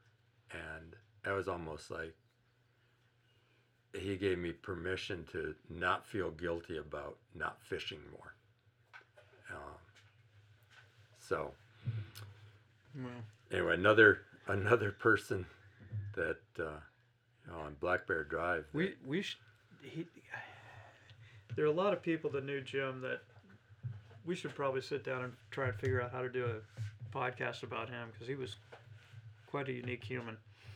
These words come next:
Speaker 1: Mm-hmm.
Speaker 2: I think, wasn't he responsible for, uh, hooking, uh, Volker up with his, I don't know, eight or nine X? <laughs> The, the unobtainium tippet or something?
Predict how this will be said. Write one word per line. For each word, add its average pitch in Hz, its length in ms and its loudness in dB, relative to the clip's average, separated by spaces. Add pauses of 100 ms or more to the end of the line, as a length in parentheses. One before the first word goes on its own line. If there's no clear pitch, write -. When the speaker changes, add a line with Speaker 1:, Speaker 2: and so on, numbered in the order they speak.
Speaker 1:
Mm-hmm. 101 240 -10 (400)
Speaker 2:
I 175 40 -2
think, 247 240 0 (460)
wasn't 240 260 0
he 254 100 4
responsible 185 800 2
for, 147 520 4 (1900)
uh, 139 260 0
hooking, 160 400 2
uh, 143 180 2
Volker 156 460 6
up 160 280 4
with 147 180 2
his, 139 520 2 (800)
I 156 100 2
don't 156 100 4
know, 151 280 2
eight 160 180 6
or 156 100 6
nine 151 280 2
X? 151 400 0 (420)
<laughs> - 80 -4 (380)
The, 165 140 2 (240)
the 156 240 4
unobtainium 160 800 2
tippet 160 400 4
or 151 100 4
something? 160 460 -2